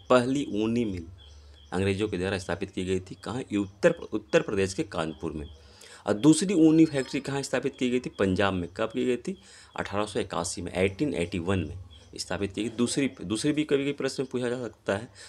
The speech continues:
तो दूसरी और पहली दोनों ही याद रखना है। चलिए नेक्स्ट क्वेश्चन देखते हैं। नेक्स्ट है,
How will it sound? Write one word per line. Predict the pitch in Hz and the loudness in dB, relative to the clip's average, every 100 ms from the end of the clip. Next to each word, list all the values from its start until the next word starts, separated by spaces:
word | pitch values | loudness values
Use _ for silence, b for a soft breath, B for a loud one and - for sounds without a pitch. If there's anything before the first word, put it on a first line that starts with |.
| B | B
तो | |
दूसरी | 90 117 120 165 | -2 -2 0 2
और | 175 - | 2 2
पहली | 107 95 | -2 -2
दोनों | 87 101 117 | 0 0 0
ही | 117 | 0
याद | 85 78 | 0 -2
रखना | - 80 | -4 -8
है। | 73 73 - B B B - | -10 -12 -18 B B B -8
चलिए | 85 | 0
नेक्स्ट | 113 - | 0 2
क्वेश्चन | 135 139 135 | 0 2 2
देखते | 131 - 127 | 0 -2 -4
हैं। | 139 160 - - - - - - - - | -4 -14 -20 -20 -20 -20 -20 -20 -14 -2
नेक्स्ट | 123 143 - | 0 0 0
है, | 147 | 0